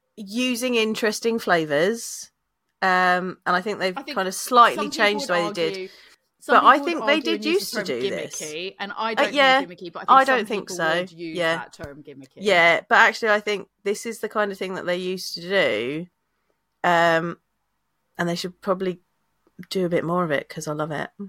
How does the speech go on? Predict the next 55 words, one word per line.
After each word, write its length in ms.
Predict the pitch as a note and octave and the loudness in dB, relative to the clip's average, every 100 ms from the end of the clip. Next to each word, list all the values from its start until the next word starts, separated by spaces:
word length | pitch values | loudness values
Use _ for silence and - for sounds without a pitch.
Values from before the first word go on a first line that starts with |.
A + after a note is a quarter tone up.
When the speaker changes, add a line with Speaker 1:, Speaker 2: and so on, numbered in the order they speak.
| - _ _ G3+ | -18 _ _ 0
Speaker 1:
Anyway, 160 | G3+ | 2
should 120 | F#3+ | 2
we 60 | A3+ | 0
show 160 | B3 A#3 | 2 0
people 280 | B3+ A3+ | 0 -2
what 100 | G#3+ | -2
it 80 | G3+ | 0
is? 220 | G3+ C#3+ | 0 -2
'Cause 160 | - - | -6 -16
we've 100 | E3 | -12
been 260 | E3 E3 F3 | -10 -10 -12
Speaker 2:
Just 160 | B3+ - | -16 -14
to, 100 | A3+ | -10
yeah, 220 | F#3+ C3 | -8 -8
Speaker 1:
skirting 140 | - | -8
Speaker 2:
introduce 360 | A3 - G3+ F3 | -8 -2 -2 0
it. 0 | |
Speaker 1:
around 200 | E3 D#3+ | -2 -2
Speaker 2:
If 60 | - | -2
you, 40 | |
Speaker 1:
it. 40 | C3+ | 0
Speaker 2:
I, 100 | A#3+ | 0
I 140 | B3 C4+ | 2 0
wanted 220 | D4 E4+ | -2 -6
to 60 | - | -8
give 120 | D4+ | -4
people 220 | F4 C#4+ | -4 -2
enough 180 | C4 C4 | -4 -6
time 260 | C4+ A#3 A#3 | -4 -6 -6
to 100 | A3+ | -12
guess 580 | - G3 D#3+ E3+ A#3+ G#3+ | -8 -6 -6 -6 -8 -6
who 160 | E3+ | -8
I 120 | D#3+ | -8
was 80 | D#3+ | 0
Speaker 1:
Right, 260 | F3+ F3 D#3+ | 4 4 2
Speaker 2:
maybe 100 | F#3 | -4
talking 300 | D#3+ D3+ D3 | -14 -16 -10
Speaker 1:
right. 220 | E3+ E3+ | -4 -4
Speaker 2:
about. 120 | D3 - _ _ _ _ _ | -6 -12 _ _ _ _ _
And, 200 | E3 D#3+ | -14 -12
uh, 60 | D#3+ | 2
Speaker 1:
Um, 260 | G#3 G#3 G3+ | 6 6 2
Speaker 2:
let's 200 | G3 - | -6 -10
see 160 | G3+ | -12
if 100 | F#3+ | -12
you 60 | F#3+ | -12
guessed 300 | F#3 F#3 - | -14 -14 -14
it 100 | E3+ | -14
right. 320 | D#3+ D3+ D3 _ - - _ _ _ _ | -12 -14 -16 _ -20 -20 _ _ _ _
Speaker 1:
We've 200 | A#3 A#3+ | -6 -4
got 420 | B3+ A3+ G3+ - - | 4 6 6 4 -2
Yonder's, 1300 | G3+ B3+ A#3+ B3 A#3+ G3 E3+ F3+ G#3+ G#3 - - - _ _ _ _ | -2 2 2 0 -4 -2 0 0 -2 -8 -14 -16 -20 _ _ _ _
um, 540 | G3 F#3+ F#3+ F#3 F#3+ - | 2 4 4 2 -2 -8
Nature's 640 | G3+ G#3+ G3+ - G3+ G3+ | -4 -2 -2 -4 -4 -4
Elixir. 840 | - G3 G3+ - - - D#3 D#3+ | -4 -4 -4 -6 -10 -2 -2 -2